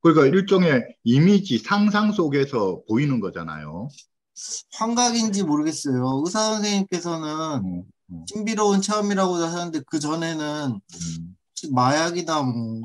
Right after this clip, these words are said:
Speaker 2: 그런 약을 먹은 게 아닌가 그렇게 의심하셨거든요.
Speaker 1: 어, 근데 마약이나 약 먹었을 때 그런 현상도 나타나지만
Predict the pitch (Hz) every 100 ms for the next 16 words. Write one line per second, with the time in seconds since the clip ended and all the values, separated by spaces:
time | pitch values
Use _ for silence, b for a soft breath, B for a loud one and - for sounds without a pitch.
0 | - - 139 131 113 110 - 131 147 165
1 | 170 135 139 151 143 123 131 131 123 123
2 | - 139 147 160 143 127 131 110 101 107
3 | 123 - _ _ _ _ _ _ _ _
4 | 104 104 101 131 123 110 117 151 175 185
5 | 160 135 110 180 175 202 185 143 143 117
6 | 110 139 131 123 110 117 113 95 104 -
7 | 113 104 107 92 78 73 80 87 80